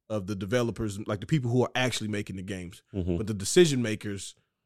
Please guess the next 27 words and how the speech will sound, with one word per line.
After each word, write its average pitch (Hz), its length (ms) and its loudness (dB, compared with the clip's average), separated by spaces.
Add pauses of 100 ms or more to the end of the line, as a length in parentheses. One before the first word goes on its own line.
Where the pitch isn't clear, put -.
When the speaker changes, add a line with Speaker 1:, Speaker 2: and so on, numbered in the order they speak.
(160)
Speaker 1:
are 101 380 -2
forcing 113 880 0
things 117 300 0
that 101 220 -2 (280)
can't 127 380 0
actually 107 340 -4
work 107 240 -2
the 104 80 -4
way 110 120 0
that 98 100 -8
they 104 100 -4
want 123 220 -4
to. 120 80 0
I - 20 2
mean, 117 180 0
like, 104 140 -2
Cyberpunk, 131 600 0 (340)
which - 320 -4 (100)
has 107 200 0
now 127 200 2
become 110 540 -2
a 101 100 -2
s-, - 160 -6 (140)
quite 131 240 2
successful 107 420 -4
game, 101 400 -2 (260)
right? 95 280 -6